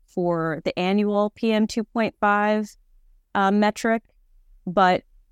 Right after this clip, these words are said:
and maybe not to the levels that the A T S would like, um, but likely that, that they will not adopt a revised P M two point five daily standard.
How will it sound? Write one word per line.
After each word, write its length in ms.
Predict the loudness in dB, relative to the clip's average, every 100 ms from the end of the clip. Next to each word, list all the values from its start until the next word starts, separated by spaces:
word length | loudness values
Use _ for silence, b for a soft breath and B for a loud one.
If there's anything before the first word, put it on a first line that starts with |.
| 0
and 220 | 2 2
maybe 380 | 2 2 4 2
not 320 | 2 2 0
to 100 | -2
the 120 | -2 2
levels 340 | 2 2 -2
that 140 | -2
the 100 | -2
A 80 | -4
T 160 | -2 -2
S 180 | -2 -2
would 120 | -2
like, 400 | 0 -2 -6 -18 _ _ _ _ 0
um, 320 | 2 2 0 -6 -8
but 400 | 2 4 4 0 _ -8
likely 720 | -4 2 2 0 0 2 2 0
that, 240 | -2 -4 _
that 200 | -2 0
they 120 | -2
will 180 | -2 -2
not 480 | -2 0 0 -2 -2
adopt 420 | -2 0 0 -2
a 40 | -4
revised 840 | -4 -2 -2 -2 -2 -4 -8 -14 _ -2
P 100 | 0
M 100 | 0
two 140 | -2
point 280 | -4 -4 -4
five 340 | -2 0 -2 -2
daily 320 | -4 -2 -4
standard. 580 | -6 -6 -4 -4 -6